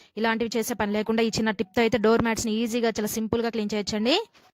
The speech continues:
నేను ఎప్పుడు డోర్ మ్యాట్స్‌ని అయితే ఇలాగే వాష్ చేస్తానండి. మురికంతా కూడా చక్కగా పోతుంది. అలాగే చాలా మంది మిషన్లో వేస్తారు. నాకు ఎందుకనో మిషన్లో వేయడం అయితే అసలు ఇష్టం ఉండదండి. మనం రెగ్యులర్గా వాడే బట్టలు వేస్తూ ఉంటాము. బట్టలు వేసే మిషన్లో ఇలా డోర్ మ్యాట్స్ వేయడం నాకైతే నచ్చదు.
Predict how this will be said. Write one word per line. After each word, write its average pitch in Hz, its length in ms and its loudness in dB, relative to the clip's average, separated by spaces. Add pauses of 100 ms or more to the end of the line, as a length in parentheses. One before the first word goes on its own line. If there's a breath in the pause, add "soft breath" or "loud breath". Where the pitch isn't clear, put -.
(200)
నేను 240 240 0
ఎప్పుడు 240 220 2
డోర్ 247 260 2
మ్యాట్స్‌ని 247 320 -2
అయితే 233 160 -2 (160)
ఇలాగే 240 280 0
వాష్ 233 240 0
చేస్తానండి. 226 480 -2 (320 loud breath)
మురికంతా 254 400 -2
కూడా 254 160 0
చక్కగా 254 360 -2
పోతుంది. 233 420 -2 (340 soft breath)
అలాగే 240 240 -2
చాలా 254 240 0
మంది 240 220 -2
మిషన్లో 247 360 -2
వేస్తారు. 233 340 -2
నాకు 233 240 -2
ఎందుకనో 233 400 -2
మిషన్లో 240 380 0
వేయడం 226 240 0
అయితే 220 140 -4
అసలు 214 180 -6
ఇష్టం 226 180 -6
ఉండదండి. 220 380 -4 (320 loud breath)
మనం 247 200 -4
రెగ్యులర్గా 240 400 -2
వాడే 233 180 0
బట్టలు 220 280 -4
వేస్తూ 226 260 -4
ఉంటాము. 214 320 -4
బట్టలు 220 280 -4
వేసే 233 200 -4
మిషన్లో 226 320 -4
ఇలా 226 100 0
డోర్ 214 200 -4
మ్యాట్స్ 226 220 -6
వేయడం 214 260 -4
నాకైతే 214 360 -6
నచ్చదు. 214 360 -4